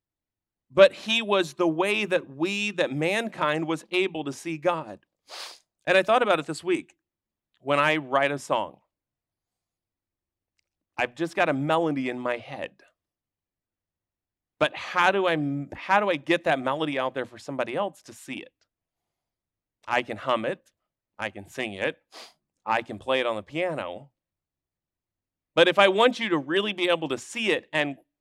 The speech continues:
digest it and comprehend it and understand it, I go and I sit down and I write it out, or I type it out on my computer program, and you have the image of the song that I wrote.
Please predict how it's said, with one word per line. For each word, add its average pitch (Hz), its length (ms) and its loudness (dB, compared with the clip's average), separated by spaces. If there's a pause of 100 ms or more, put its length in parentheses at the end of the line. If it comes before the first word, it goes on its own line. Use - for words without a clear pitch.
(180)
digest 175 600 2
it 147 140 -6 (100)
and 135 180 -4
comprehend 170 680 -2
it 160 100 -2 (180)
and 147 140 0
understand 185 640 0
it, 175 140 2 (400)
I 135 100 -2
go 143 280 4
and 156 100 2
I 120 80 -2
sit 139 320 -6
down 127 260 0
and 147 100 -4
I 120 100 0
write 110 300 -8
it 160 100 -6
out, 117 420 0
or 131 340 0
I 120 300 0 (380)
type 131 340 -2
it 156 100 0
out 123 320 2
on 117 220 -2
my 110 360 -4 (100)
computer 117 360 -10
program, 104 680 -8 (1000)
and 127 220 -4
you 131 220 -6
have 127 340 -2
the 165 240 -10
image 117 460 -6
of 113 180 -4
the 139 100 -6
song 101 420 -8
that 120 120 -2
I 135 80 0
wrote. 180 340 -8